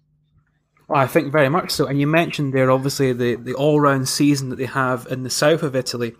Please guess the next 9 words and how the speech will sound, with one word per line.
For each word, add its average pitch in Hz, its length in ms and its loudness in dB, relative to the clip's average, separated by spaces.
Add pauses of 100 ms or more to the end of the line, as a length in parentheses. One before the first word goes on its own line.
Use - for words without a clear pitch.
(360)
Would 131 140 -4
that 165 200 4
be 156 80 4
regions 143 420 4
like, 139 380 4
uh, 131 140 0
Sicily 139 640 2
and 123 200 -4
Sardinia? 131 760 2